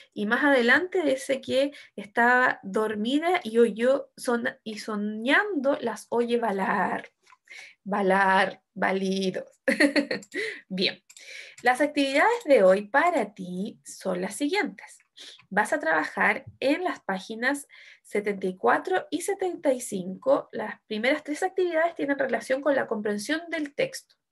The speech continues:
¿ya? También facilitas. Y luego, en la página setenta y uno, en la página setenta y cinco, las dos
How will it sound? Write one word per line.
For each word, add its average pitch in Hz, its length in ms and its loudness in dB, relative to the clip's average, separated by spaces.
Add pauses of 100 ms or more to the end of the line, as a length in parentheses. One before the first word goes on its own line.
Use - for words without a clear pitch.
(100)
¿ya? 466 240 -8
También 339 260 -8
facilitas. 285 680 -4 (340)
Y 202 140 -2
luego, 277 580 2
en 196 140 -2
la 185 160 2
página 185 340 -4
setenta 277 600 -2
y 311 160 0
uno, 202 420 -4 (420)
en 196 160 0
la 190 100 2
página 285 300 4
setenta 190 400 -2
y 185 80 -2
cinco, 349 400 -2 (200)
las 208 200 -8
dos 285 320 0